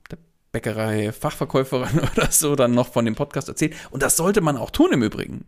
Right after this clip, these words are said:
ja, steht gar nicht zur Debatte. Aber dann wird eben auf Hoffnungs-, Hoffnungsmarketing gesetzt.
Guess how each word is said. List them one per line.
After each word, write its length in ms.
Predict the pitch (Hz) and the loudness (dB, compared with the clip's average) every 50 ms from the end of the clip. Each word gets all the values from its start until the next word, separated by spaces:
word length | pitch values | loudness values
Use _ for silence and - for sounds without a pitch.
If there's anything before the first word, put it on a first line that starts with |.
| _ | _
ja, 220 | - 113 139 196 220 | -2 0 0 0 0
steht 220 | - - 151 - | -2 -4 -4 -2
gar 120 | - 143 190 | 0 0 0
nicht 160 | 180 - - | -2 -2 -2
zur 100 | - 175 | -2 -4
Debatte. 380 | 175 - - - - - - - _ _ _ _ _ _ - | -2 -4 -4 -6 -6 -8 -14 -16 _ _ _ _ _ _ -6
Aber 840 | 151 160 165 165 165 165 165 160 156 143 117 110 107 - - - - _ _ _ _ _ _ _ _ _ _ _ _ _ _ - - _ _ - | -2 0 0 2 2 2 2 2 2 2 2 2 0 -2 -6 -10 -16 _ _ _ _ _ _ _ _ _ _ _ _ _ _ -20 -20 _ _ -4
dann 140 | 110 110 | -2 0
wird 140 | 117 123 - - | 0 0 -2 -2
eben 160 | - 107 - | -4 -4 -4
auf 140 | - - - | -6 -6 -8
Hoffnungs-, 380 | - 262 - 113 107 - - - | -10 -8 -8 -10 -8 -8 -4 0
Hoffnungsmarketing 840 | - 160 - 139 139 - - - 101 101 - - - - - 107 85 | 0 2 2 2 2 2 2 0 -2 -2 -2 -8 -8 -6 -4 -4 -4
gesetzt. 480 | 82 - - - - - - - - | -4 -6 -10 -12 -12 -12 -14 -14 -16